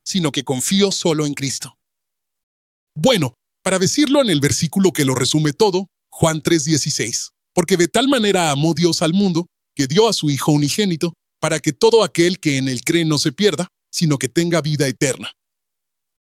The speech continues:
Pero aún no has terminado. Te falta una cosa más.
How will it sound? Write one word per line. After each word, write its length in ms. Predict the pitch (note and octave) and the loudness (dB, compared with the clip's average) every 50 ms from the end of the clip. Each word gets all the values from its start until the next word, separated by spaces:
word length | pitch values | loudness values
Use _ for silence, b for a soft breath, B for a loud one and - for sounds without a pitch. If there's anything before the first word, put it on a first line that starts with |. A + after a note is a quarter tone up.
| _ _ _ _ - | _ _ _ _ -2
Pero 180 | D#3 D#3 D3+ | 0 0 0
aún 240 | D3+ D#3+ G3 G#3+ G#3 | 0 0 0 0 0
no 120 | G#3 G3+ | 2 2
has 140 | F#3+ E3 - | 0 0 0
terminado. 500 | - D#3 D#3 D#3 D3+ D#3 C#3 A#2 - - _ _ _ _ _ _ _ _ _ _ _ _ _ _ _ | -2 -2 0 0 0 0 0 -2 -6 -12 _ _ _ _ _ _ _ _ _ _ _ _ _ _ _
Te 100 | - E3+ | -2 0
falta 360 | - - A3+ A3+ A3+ - B3 B3+ | 2 2 0 0 0 0 0 0
una 220 | G#3+ G3 F3+ F3 | 0 0 0 -2
cosa 280 | - F3 D#3 - D#3+ D#3 | 0 -2 0 0 0 -2
más. 360 | D3+ C3+ A#2+ - - - | -2 -4 -6 -8 -12 -14